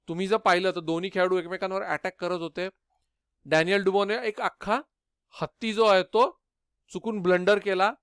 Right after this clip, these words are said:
but still तो गेम खेळला आणि मॅग्नसकडे एक्स्ट्रा मोहरा असूनही काळ्या राजाला अशा प्रकारे त्याने चेकमेट केलं. आणि या गे-, या स्पर्धेतले जे नॉकआउट गेम झाले ते खरोखरच अमेझिंग आहेत. मी बाकीचेही गेम ऑ-,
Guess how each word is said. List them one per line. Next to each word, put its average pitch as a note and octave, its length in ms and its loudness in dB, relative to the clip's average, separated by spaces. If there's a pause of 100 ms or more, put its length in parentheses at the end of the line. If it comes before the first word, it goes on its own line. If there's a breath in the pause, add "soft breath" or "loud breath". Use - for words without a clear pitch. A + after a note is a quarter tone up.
(380)
but F3+ 120 0
still A#3 340 -4
तो A#3+ 80 2
गेम G#3+ 280 2
खेळला F3+ 340 2 (180)
आणि F#3+ 260 -6 (1080)
मॅग्नसकडे A3 720 0
एक्स्ट्रा A3+ 340 0
मोहरा G3 380 4
असूनही G3+ 520 -4 (460)
काळ्या F3+ 320 6
राजाला F3+ 380 2 (300)
अशा F3+ 240 0
प्रकारे F#3 380 0
त्याने F3+ 440 -4 (120)
चेकमेट E3+ 420 -2
केलं. A#2+ 220 -4 (1600)
आणि E3 200 -6
या F3 140 4
गे-, G3+ 240 -10
या E3+ 220 -2
स्पर्धेतले G3 560 -2
जे G3+ 120 0
नॉकआउट F#3+ 400 0
गेम G3 180 -2
झाले E3 160 0
ते - 180 -4
खरोखरच F3 480 0
अमेझिंग F3 460 -2
आहेत. F3+ 160 0
मी F3+ 200 -10
बाकीचेही D#3+ 460 -2
गेम F#3 160 -2
ऑ-, E3+ 200 0